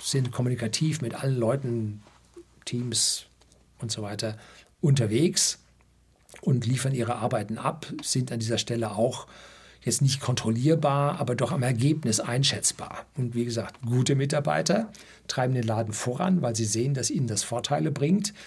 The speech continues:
Die werden es auch im Homeoffice machen. Und schlechte Mitarbeiter, die werden dann im Homeoffice eher nichts tun, ne? Weil merkt man ja nicht. Mir ist ein Großunternehmen bekannt, das hat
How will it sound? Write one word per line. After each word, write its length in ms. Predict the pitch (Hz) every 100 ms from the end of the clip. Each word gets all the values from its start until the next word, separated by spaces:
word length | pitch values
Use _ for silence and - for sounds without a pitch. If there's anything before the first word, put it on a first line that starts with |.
| -
Die 100 | 127
werden 160 | 117 123
es 100 | 120
auch 140 | 117
im 120 | 113 95
Homeoffice 500 | 135 175 - 165 156
machen. 420 | 156 196 196 196 - - - -
Und 100 | 139
schlechte 340 | 120 135 -
Mitarbeiter, 720 | 160 160 151 156 165 170 175 185 - _ _ _ _ _ _ _ _ _ _ -
die 140 | 127
werden 240 | 123 127 143
dann 160 | 131
im 140 | 131 120
Homeoffice 440 | 123 170 135 151
eher 160 | - 151
nichts 360 | 170 151 -
tun, 300 | - - - - -
ne? 160 | 135 190 180
Weil 180 | 135 120
merkt 260 | 120 110 -
man 100 | 92
ja 100 | -
nicht. 240 | - - _ - - -
Mir 80 | 135
ist 120 | 127
ein 220 | - 139 139
Großunternehmen 960 | 123 156 233 135 131 131 139 139 139 - - -
bekannt, 540 | - - - 180 - - - - - - -
das 180 | 131
hat 180 | 135 139